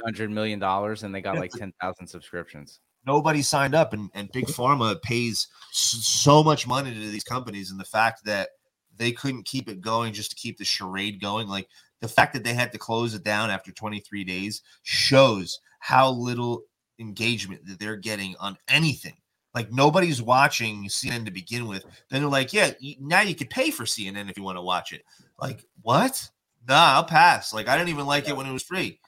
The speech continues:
Speaker 2: Now you want me to fuck outta here.
Speaker 1: What, what,
Speaker 2: And
Speaker 1: what could you possibly get from paying for a C N N streaming service? Like, I get it with Disney. You know, I get it. Like, they have all these other movies and the,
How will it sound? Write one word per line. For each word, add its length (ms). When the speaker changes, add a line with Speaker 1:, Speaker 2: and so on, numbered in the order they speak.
Speaker 2:
Now 100
you 100
want 140
me 60
to 80
fuck 280
outta 220
here. 260
Speaker 1:
What, 200
what, 180
Speaker 2:
And 120
Speaker 1:
what 160
could 200
you 100
possibly 520
get 340
from 260
paying 420
for 240
a 80
C 300
N 100
N 240
streaming 540
service? 360
Like, 120
I 100
get 240
it 80
with 180
Disney. 520
You 100
know, 120
I 120
get 220
it. 140
Like, 160
they 100
have 240
all 120
these 200
other 160
movies 540
and 160
the, 140